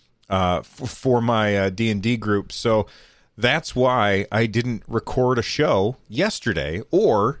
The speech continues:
the day before. And, uh, so patrons, I'm sorry about that. Let's get to the news, though.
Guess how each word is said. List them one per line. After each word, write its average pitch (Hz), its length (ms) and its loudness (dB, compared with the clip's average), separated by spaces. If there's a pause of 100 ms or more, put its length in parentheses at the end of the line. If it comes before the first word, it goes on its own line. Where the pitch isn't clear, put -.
the 147 80 -4
day 151 200 0
before. 143 600 -4
And, 131 440 0
uh, 123 480 2 (680)
so 117 220 0
patrons, 151 560 -2
I'm 208 160 -4
sorry 73 280 0
about 73 300 -2
that. 131 260 -4 (360)
Let's 180 280 0
get 254 180 -4
to 220 80 -4
the 165 100 0
news, 160 340 -2
though. 80 320 -2